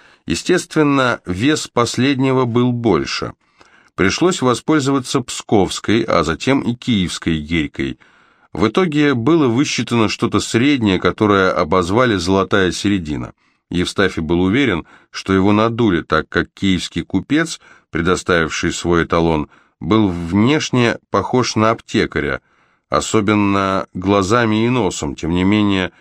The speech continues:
сделка завершилась. Помощники приказчика притащили сундук с покупками в аптеку. Покрутившись с минуту, может, перепадет от щедрот покупателя на кувшинчик пива, и с пустыми руками отправились обратно.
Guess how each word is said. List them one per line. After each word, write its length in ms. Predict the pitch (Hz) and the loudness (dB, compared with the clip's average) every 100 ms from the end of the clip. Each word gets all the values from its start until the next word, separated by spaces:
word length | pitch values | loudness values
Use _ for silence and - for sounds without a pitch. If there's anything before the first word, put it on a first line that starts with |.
| _ _ | _ _
сделка 480 | 78 87 143 131 104 | -12 -4 -2 -2 -2
завершилась. 760 | 98 127 131 - 71 58 - - _ _ _ _ _ _ | -2 0 -2 -4 -6 -8 -14 -16 _ _ _ _ _ _
Помощники 540 | 101 135 190 - 127 98 | 0 0 0 -2 -4 -2
приказчика 640 | 113 110 135 139 - 107 | 0 0 0 0 -2 -2
притащили 560 | 95 95 110 104 147 120 | 0 0 0 0 0 0
сундук 560 | - 98 87 92 90 | 0 -2 0 0 -2
с 80 | - | -4
покупками 580 | - 82 - 85 - 87 | -4 -2 -2 -4 -2 0
в 80 | 80 | 0
аптеку. 580 | 80 - 73 65 67 - _ - _ - | -2 -2 -6 -6 -8 -10 _ -20 _ -10
Покрутившись 640 | 78 95 92 90 - 95 | -4 -2 -2 -2 0 -2
с 80 | - | -2
минуту, 560 | 92 92 143 135 131 120 _ _ | 0 2 0 0 -2 -2 _ _
может, 440 | - 120 113 - - | 0 0 0 -4 -6
перепадет 580 | 98 92 95 90 110 101 | -2 0 2 2 2 0
от 120 | 76 | -4
щедрот 500 | - - 82 92 90 | -6 -6 0 0 0
покупателя 640 | - - 85 92 85 85 82 | -6 -6 -2 0 0 0 -2
на 100 | 78 | -2
кувшинчик 600 | 82 - 95 80 - - | -6 -4 -4 -4 -6 -8
пива, 380 | 123 135 131 - _ _ _ - | -2 0 -2 -4 _ _ _ -4
и 220 | 82 85 | 0 0
с 100 | - | -2
пустыми 440 | 104 92 127 113 | -4 -2 0 2
руками 520 | 92 85 131 135 127 - | 2 0 0 0 -2 -2
отправились 680 | 87 - 87 90 87 85 85 | -4 -2 0 2 0 -2 -2
обратно. 540 | 73 73 67 - 64 | -2 -2 -4 -8 -14